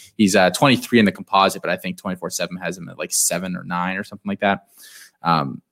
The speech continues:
so, so he, it's kind of flown the coop there in terms of calling him, you know, an under the radar person at this point,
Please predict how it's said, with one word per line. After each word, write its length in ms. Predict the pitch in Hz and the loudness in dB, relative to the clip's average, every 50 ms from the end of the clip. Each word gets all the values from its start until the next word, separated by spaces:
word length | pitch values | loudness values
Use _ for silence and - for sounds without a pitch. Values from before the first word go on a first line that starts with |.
| _ _ _ _ _ | _ _ _ _ _
so, 760 | - - - 117 98 95 90 87 87 87 82 73 - - - _ _ _ - | 0 4 6 6 8 8 8 8 8 6 4 4 2 -2 -8 _ _ _ -8
so 380 | - - - - 92 90 90 | -4 0 2 4 4 4 4
he, 380 | 90 - - 120 113 113 110 87 | 2 0 0 2 4 4 4 6
it's 160 | 113 110 107 | 4 4 4
kind 200 | - - 143 127 | 4 4 4 4
of 80 | 107 - | 4 2
flown 240 | - 131 120 110 101 | 2 4 4 4 4
the 80 | 95 | 2
coop 260 | 92 - 110 98 90 | 2 0 0 -2 0
there 200 | - 95 92 90 | 0 0 2 2
in 100 | 87 87 | 2 -2
terms 200 | 87 - 90 87 | -4 -8 -8 -8
of 60 | 85 - | -10 -10
calling 320 | - - 85 85 85 87 | -6 -4 -4 -4 -4 -6
him, 260 | 98 98 90 82 85 | -8 -10 -10 -10 -10
you 60 | 85 | -10
know, 120 | 85 82 80 | -8 -8 -8
an 60 | 80 | -6
under 220 | 67 87 87 82 | -6 -6 -6 -6
the 140 | 78 - - | -8 -8 -6
radar 320 | 85 85 87 78 85 87 90 | -4 -4 -2 0 0 0 -2
person 360 | - - 87 87 - - 82 | -2 -4 -4 -4 -4 -6 -8
at 80 | - | -4
this 140 | - 120 120 | -2 -2 -2
point, 320 | - - 120 113 110 - | 0 0 0 0 0 -2